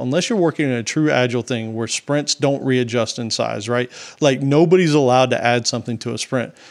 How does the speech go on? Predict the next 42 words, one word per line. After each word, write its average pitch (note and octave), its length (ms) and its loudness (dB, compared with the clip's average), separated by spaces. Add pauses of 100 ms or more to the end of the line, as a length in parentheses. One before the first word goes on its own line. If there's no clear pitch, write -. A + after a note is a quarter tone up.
(160)
which D3 260 2 (120)
hopefully D#3+ 440 2
all A#2+ 220 4
three B2 260 0
of A2 100 -4
us A#2 140 -2
can A#2+ 160 -6
agree A2 360 -6
that G#2+ 140 -12
that's B2 280 -2
not A#2+ 200 -2
necessarily A#2 460 -4
the G#2 80 -10
best A2 260 -6
way A#2 120 -4
to A2 100 -6
do A2 160 -6
business, A#2 480 -6
right? B2 240 -2
Because G3 280 -2
there A3+ 120 0
are C#3+ 60 0
some C3+ 240 -2
things B2 220 -4
that A2+ 80 -6
are A#2 40 -4
more A#2 220 0
important A#2 400 -4
than A2+ 100 -6
whatever B2+ 340 0
you've A2+ 200 -6
currently B2+ 400 -2
got. A#2 280 -4 (500)
The - 80 0
problem F#3+ 340 4
is, A#2+ 160 0
though, A#2+ 140 2
is A#2+ 320 -2
typically B3+ 640 0
what F3+ 260 4
happens D3+ 400 0
is A2+ 240 -4